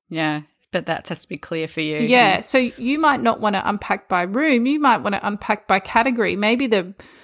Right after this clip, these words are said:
Speaker 2: the place you're moving to has an enormous library area, and currently you store books all the way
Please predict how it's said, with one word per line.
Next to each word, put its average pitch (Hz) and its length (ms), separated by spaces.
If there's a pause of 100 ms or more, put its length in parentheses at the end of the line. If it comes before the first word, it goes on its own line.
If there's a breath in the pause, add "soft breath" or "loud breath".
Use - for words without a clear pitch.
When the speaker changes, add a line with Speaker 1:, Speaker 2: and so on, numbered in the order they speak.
(200 loud breath)
Speaker 2:
the 208 80
place 208 440
you're 190 160
moving 220 440
to 175 240
has 190 340 (160)
an 196 120
enormous 196 520
library 214 800 (340 soft breath)
area, 190 540
and 190 400
currently 262 400
you 202 140
store 190 260
books 190 300
all 175 80
the 175 80
way 175 400